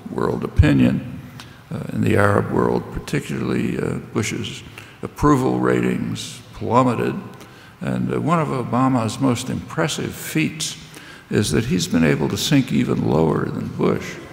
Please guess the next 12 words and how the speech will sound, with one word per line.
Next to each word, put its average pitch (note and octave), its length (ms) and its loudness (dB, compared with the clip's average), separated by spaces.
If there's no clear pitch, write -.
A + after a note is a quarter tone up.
which A2+ 260 2
is A2+ 380 0
quite D3 240 6
a - 60 4
trick. - 360 0
Gotta B2+ 160 -6
give A#2+ 180 -2
him A#2+ 220 -2
credit B2 320 2
for - 120 -4
that. - 220 -2
Uh, - 200 -4